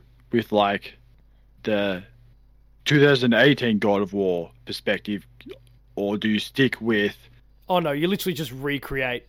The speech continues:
Speaker 2: God
Speaker 1: The
Speaker 2: of
Speaker 1: whole
Speaker 2: War
Speaker 1: thing.
Speaker 2: one and two. Like, same perspectives, they go for the same angles, they do, like, all the same, but it's just toss out all the old visuals and, and audio work,
Speaker 1: Improve it.
Speaker 2: voice acting, and just update all of it.
Speaker 1: And get
Speaker 2: But yeah, the game,
Speaker 1: crisp
Speaker 2: the game, the gameplay, all of that remains the same.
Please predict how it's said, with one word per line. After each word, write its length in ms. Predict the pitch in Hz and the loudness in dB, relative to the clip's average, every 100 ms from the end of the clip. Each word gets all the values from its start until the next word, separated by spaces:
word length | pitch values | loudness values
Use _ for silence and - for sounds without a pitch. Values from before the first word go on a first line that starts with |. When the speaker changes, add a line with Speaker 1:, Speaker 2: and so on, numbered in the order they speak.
| _ _ _ _ _ 143 | _ _ _ _ _ -6
Speaker 2:
God 160 | 147 | -4
Speaker 1:
The 60 | 117 | 0
Speaker 2:
of 40 | |
Speaker 1:
whole 140 | 104 117 | -2 -2
Speaker 2:
War 400 | 117 92 113 - | -2 -4 -6 -12
Speaker 1:
thing. 80 | - - | -20 -8
Speaker 2:
one 160 | 139 123 | -6 -6
and 100 | 113 | -8
two. 240 | 123 113 | -12 -10
Like, 180 | 110 110 - - - | -12 -14 -16 -20 -20
same 260 | - 180 170 | -4 2 2
perspectives, 600 | - - 151 147 147 135 | 0 -2 -2 -2 -4 -4
they 80 | 131 | -4
go 120 | 120 | -6
for 120 | 110 | -8
the 40 | 120 | -8
same 300 | 165 147 135 | -2 -2 -2
angles, 400 | 131 127 127 117 | -6 -8 -10 -10
they 100 | 110 | -10
do, 180 | 123 127 | -10 -8
like, 120 | 151 | -4
all 120 | 160 | -2
the 80 | 143 | -2
same, 260 | 156 131 | -4 -4
but 140 | 113 120 | -4 -10
it's 160 | 113 - | -8 -10
just 200 | 123 - _ _ _ _ _ _ _ _ _ _ _ _ _ _ | -12 -14 _ _ _ _ _ _ _ _ _ _ _ _ _ _
toss 320 | - 175 151 | -2 -2 -2
out 160 | 151 147 | -2 -2
all 160 | 147 | -2
the 120 | 135 131 | -2 -2
old 220 | 131 123 | -4 -4
visuals 460 | 131 120 127 120 | -10 -8 -10 -10
and, 320 | 123 117 113 - 175 | -10 -10 -12 -16 -14
and 160 | 143 | -10
audio 340 | 135 127 123 123 | -8 -6 -6 -4
work, 300 | 123 123 - | -4 -6 -6
Speaker 1:
Improve 440 | 117 107 117 101 87 | -6 -2 -2 -2 0
it. 20 | |
Speaker 2:
voice 220 | 156 139 | 0 0
acting, 340 | 135 117 143 | -4 -4 -8
and 140 | 127 123 | -8 -10
just 260 | 123 110 - - _ - _ | -10 -12 -14 -20 _ -20 _
update 300 | 135 - 113 | -14 -10 -10
all 140 | 113 107 | -10 -12
of 80 | 98 | -14
it. 80 | - - - - - _ - _ _ - - | -20 -20 -20 -20 -20 _ -20 _ _ -20 -12
Speaker 1:
And 160 | 104 | -10
get 160 | 98 101 | -2 -2
Speaker 2:
But 100 | 160 | 0
yeah, 120 | 147 | -2
the 100 | 143 | -4
game, 140 | 139 143 | -2 2
Speaker 1:
crisp 140 | 117 | 2
Speaker 2:
the 60 | 165 | 2
game, 280 | 175 170 165 | 2 2 0
the 80 | |
gameplay, 480 | 156 147 151 147 143 | -2 -2 -2 -4 -6
all 80 | 131 | -6
of 60 | 127 | -8
that 120 | 110 | -10
remains 260 | 113 110 | -10 -12
the 60 | 101 | -12
same. 200 | 120 95 | -14 -14